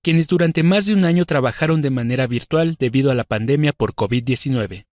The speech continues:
El alcalde destacó que el inicio de clases establecido por el gobierno federal se realiza de manera voluntaria para las niñas y niños del país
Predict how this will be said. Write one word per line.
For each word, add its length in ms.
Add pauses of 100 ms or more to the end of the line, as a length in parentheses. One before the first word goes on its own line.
(180)
El 160
alcalde 360
destacó 460
que 100
el 80
inicio 400
de 80
clases 460
establecido 640
por 160
el 100
gobierno 380
federal 460 (180)
se 180
realiza 420
de 120
manera 340
voluntaria 560
para 180
las 220
niñas 320
y 60
niños 320
del 140
país 440